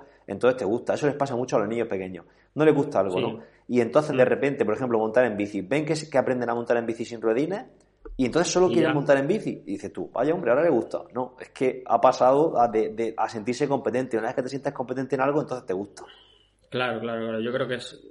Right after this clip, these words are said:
Speaker 2: una definición o un, un aspecto importantísimo. Eso sí es verdad.
Speaker 1: Claro.
Speaker 2: Muy bien.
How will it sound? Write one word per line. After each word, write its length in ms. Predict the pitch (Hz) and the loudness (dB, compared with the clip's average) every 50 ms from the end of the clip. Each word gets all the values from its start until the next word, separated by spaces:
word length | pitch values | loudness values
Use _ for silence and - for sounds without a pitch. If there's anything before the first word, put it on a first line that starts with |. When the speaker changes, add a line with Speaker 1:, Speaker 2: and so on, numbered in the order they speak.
| _ _ - _ _ _ - - - - - | _ _ -20 _ _ _ -20 -20 -20 -18 -16
Speaker 2:
una 240 | - 127 117 127 120 | -12 -10 -8 -6 -6
definición 520 | 120 117 - 127 117 - 135 131 131 123 | -8 -8 -8 -12 -8 -4 -2 -2 -2 -2
o 140 | 120 120 120 | -4 -4 -4
un, 560 | 117 117 120 117 117 113 110 110 110 113 - _ _ _ _ _ _ _ _ _ _ _ _ - | -4 -4 -6 -6 -8 -8 -10 -10 -12 -16 -20 _ _ _ _ _ _ _ _ _ _ _ _ -8
un 100 | 127 127 | -6 -6
aspecto 280 | 123 - 139 - - | -6 -6 -8 -6 -6
importantísimo. 680 | 127 110 127 113 113 110 107 104 120 117 110 113 104 104 110 | -6 -6 -6 -8 -8 -10 -12 -10 -10 -12 -10 -12 -12 -12 -14
Eso 80 | 113 110 | -14 -12
sí 80 | 113 127 | -10 -8
es 100 | 117 110 | -8 -8
verdad. 200 | 107 110 110 - - - _ _ _ _ _ _ _ _ | -8 -10 -12 -12 -14 -20 _ _ _ _ _ _ _ _
Speaker 1:
Claro. 320 | - - 95 90 - - _ - | -10 -10 -10 -10 -10 -14 _ -2
Speaker 2:
Muy 120 | 170 165 | 2 2
bien. 100 | 147 143 | 2 2